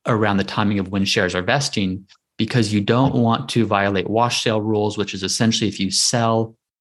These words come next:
uh, or if you purchase a stock that you sold within thirty days of selling it, either before it or after it,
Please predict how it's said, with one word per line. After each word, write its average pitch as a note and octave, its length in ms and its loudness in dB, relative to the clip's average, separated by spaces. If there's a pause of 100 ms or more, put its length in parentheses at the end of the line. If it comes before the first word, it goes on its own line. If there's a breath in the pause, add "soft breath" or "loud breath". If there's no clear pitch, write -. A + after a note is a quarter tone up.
(240)
uh, G#2 200 2
or A2+ 60 4
if - 100 -6
you G#2+ 60 2
purchase - 720 -2 (200)
a C3+ 40 -4
stock G#2+ 320 -2
that A2+ 100 -4
you G#2 60 -2
sold G2 480 0
within - 220 -2
thirty A2+ 380 2
days G2 420 2
of F2+ 360 -2 (180)
selling B2 340 2
it, - 300 -4
either F#2+ 400 -2
before G#2 300 0
it - 100 0
or F#2+ 80 4
after A2+ 280 2
it, F#2 180 0